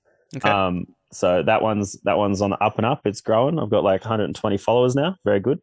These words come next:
Speaker 1: Good.
Speaker 2: Um,
Speaker 1: How
Speaker 2: I
Speaker 1: do you
Speaker 2: also
Speaker 1: get
Speaker 2: have a
Speaker 1: banned? How do you
Speaker 2: YouTube
Speaker 1: get banned on
Speaker 2: Oh,
Speaker 1: Instagram?
Speaker 2: it got hacked. It got hacked by, um, by someone or something,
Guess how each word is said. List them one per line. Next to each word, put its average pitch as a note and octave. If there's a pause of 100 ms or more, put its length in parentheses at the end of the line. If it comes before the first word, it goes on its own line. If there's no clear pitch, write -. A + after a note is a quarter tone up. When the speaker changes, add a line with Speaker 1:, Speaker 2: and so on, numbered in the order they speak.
(100)
Speaker 1:
Good. C#3+ (180)
Speaker 2:
Um, G2+ (320)
Speaker 1:
How -
Speaker 2:
I -
Speaker 1:
do -
you -
Speaker 2:
also -
Speaker 1:
get -
Speaker 2:
have -
a -
Speaker 1:
banned? G#2 (120)
How -
do -
you F#3
Speaker 2:
YouTube G4
Speaker 1:
get G#3+
banned C4+
on D#3
Speaker 2:
Oh, -
Speaker 1:
Instagram? A2
Speaker 2:
it -
got A#2
hacked. - (240)
It A2
got D3
hacked -
by, F#2
um, F2+ (180)
by F2+
someone F2+
or -
something, F#2